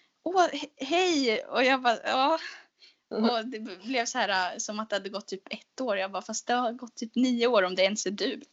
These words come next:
Speaker 2: Ja.
Speaker 1: Det var konstigt. Jag minns inte vad hon sa, men det var så himla skumt.
Speaker 2: Jag måste på mycket roliga <laughs> grejer. Det värsta var när någon frågade typ, "Vad ligger detta?" Som tur så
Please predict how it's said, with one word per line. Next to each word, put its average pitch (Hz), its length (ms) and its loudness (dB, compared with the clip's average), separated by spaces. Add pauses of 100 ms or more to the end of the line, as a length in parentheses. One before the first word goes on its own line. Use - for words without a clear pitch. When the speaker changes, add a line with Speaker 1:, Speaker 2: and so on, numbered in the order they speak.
(360)
Speaker 2:
Ja. 208 100 8
Speaker 1:
Det 185 80 10
var 170 220 6 (100)
konstigt. 220 500 -6
Jag 208 120 0
minns 247 200 -2
inte 247 160 -6
vad 190 80 -8
hon 190 80 -8
sa, 196 140 -2
men 202 140 -4
det 196 60 -2
var 214 120 2
så 190 120 -8
himla 185 300 -6
skumt. - 260 -10 (1160)
Speaker 2:
Jag 226 100 -6
måste 220 300 -4
på 220 200 -6
mycket 202 420 -8
roliga 175 460 -10 (360)
<laughs> - 420 -16
grejer. 165 340 -2 (400)
Det 208 100 6
värsta 220 260 4
var 233 120 4
när 214 80 -2
någon 196 220 -2
frågade 185 440 -8
typ, 180 180 -10
"Vad 175 100 -2
ligger 170 200 -4
detta?" 180 320 -8 (340)
Som 208 180 -2
tur 208 160 4
så 196 340 2